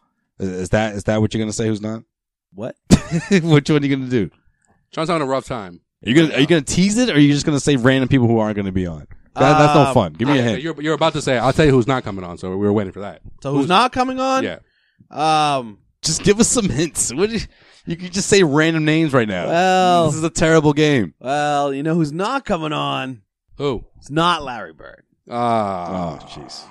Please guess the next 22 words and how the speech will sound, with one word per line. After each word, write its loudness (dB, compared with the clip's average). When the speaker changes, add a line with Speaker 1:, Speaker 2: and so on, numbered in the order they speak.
Speaker 2:
Now, -12
by -2
the -6
way, -4
Speaker 3:
What -10
about -4
Antoine? -4
We -6
had -6
him -8
from -10
episode -6
one -6
hundred. -2
Speaker 2:
let's, -8
let's -4
throw 6
this 6
out 0
there -2
right -8
now. -20